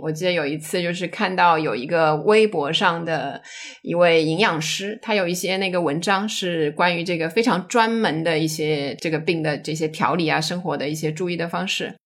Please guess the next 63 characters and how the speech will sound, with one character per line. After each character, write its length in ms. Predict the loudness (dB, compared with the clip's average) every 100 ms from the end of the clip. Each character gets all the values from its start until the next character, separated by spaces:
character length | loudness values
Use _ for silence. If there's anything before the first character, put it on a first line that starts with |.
| _ 0
所 120 | 4
以 20 |
我 100 | 6
就 160 | 6 4
去 400 | 4 6 6 4
帮 280 | 4 4
我 80 | 4
的 60 | 2
这 120 | 2
些 80 | 2
长 180 | 0 2
辈 140 | 2
买 280 | 2 0 0
了， 220 | -4 -2 2
然 100 | 4
后 160 | 4 4
我 100 | 4
当 240 | 4 4
时 100 | 4
发 140 | 6
现 140 | 6 6
他 100 | 4
那 140 | 6
个 100 | 4
付 220 | 2 -2
费 180 | 2 4
的 100 | 4
方 220 | 2 0
式 100 | 0
很 140 | 0 0
有 100 | 0
意 140 | -4
思 160 | -4 -4
啊， 100 | -4
他 100 | -4
说 60 |
如 120 | 0 2
果 120 | 2
单 360 | 2 2 2
篇 200 | 4 4
文 220 | 4 2 2
章 180 | 2 2
的 100 | -2
话， 220 | -2 -2
你 100 | 0
就 100 | -2
可 140 | 0
以 100 | 0
永 200 | 0 -2
久 160 | 0 -2
不 100 | 0
断 220 | 2 2
的 40 | 0
阅 220 | -2 -4
读， 300 | -4 -12 -12 -16 -18 -18 -6
就 100 | -2
大 120 | 2
概 180 | 4 4
是 800 | 4 4 6 6 4 2 -6 _ _
七 320 | -2 0 2
八 200 | 4 4
块 180 | 4 2
钱。 380 | 2 -4 -8